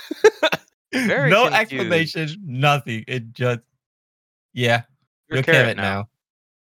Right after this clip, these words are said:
Speaker 1: Like, "You're Carrot. We're super close." Like, yeah, apparently they're super close now.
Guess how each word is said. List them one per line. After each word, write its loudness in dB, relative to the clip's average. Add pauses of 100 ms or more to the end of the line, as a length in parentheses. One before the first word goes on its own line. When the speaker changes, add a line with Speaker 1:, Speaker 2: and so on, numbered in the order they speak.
(280)
Speaker 1:
Like, -20
"You're -4
Carrot. -2
We're -8
super -10
close." -2
Like, -6
yeah, 2
apparently -2
they're -4
super -10
close -6
now. -2